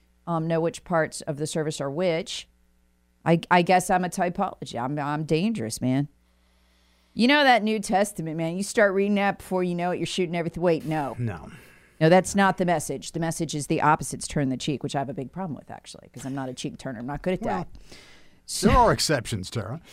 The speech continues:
Speaker 1: Yeah. Um, I wanna fight. That's me. Um, extremism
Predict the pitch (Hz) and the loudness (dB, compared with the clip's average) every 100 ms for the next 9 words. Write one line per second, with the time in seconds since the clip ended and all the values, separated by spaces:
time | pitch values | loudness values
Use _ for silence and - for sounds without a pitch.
0 | - - 175 185 139 113 - _ _ _ | -20 -2 6 6 6 0 -12 _ _ _
1 | _ _ - 156 165 160 156 156 151 - | _ _ 0 4 6 6 6 4 0 -2
2 | _ _ _ _ - 175 170 - 190 160 | _ _ _ _ 2 4 4 4 4 4
3 | 135 _ _ _ - 143 - 151 135 127 | 2 _ _ _ 0 0 4 4 4 0
4 | - _ _ - - 180 180 170 170 - | -8 _ _ -8 4 6 8 4 0 -6
5 | - - 226 208 - - 254 320 370 339 | -14 2 2 2 -2 0 2 2 2 2
6 | 262 302 285 294 | 4 6 8 6